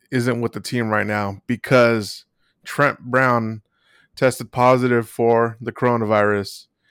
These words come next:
and now the whole offensive line has to be away from the team 'cause they were around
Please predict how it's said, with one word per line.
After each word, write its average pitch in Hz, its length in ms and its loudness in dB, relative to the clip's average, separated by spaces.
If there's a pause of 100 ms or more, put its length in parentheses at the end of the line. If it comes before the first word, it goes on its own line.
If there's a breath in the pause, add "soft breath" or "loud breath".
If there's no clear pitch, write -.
(400 soft breath)
and 120 120 0
now 123 200 4
the 117 100 2
whole 127 240 4
offensive 117 340 -4
line 110 520 0 (520)
has 117 260 0
to 117 60 -14
be 120 120 -2
away 113 220 2
from 107 180 -8
the 101 80 -6
team 98 380 -8
'cause 107 280 -4
they 110 100 0
were 110 260 0 (500 soft breath)
around 113 500 0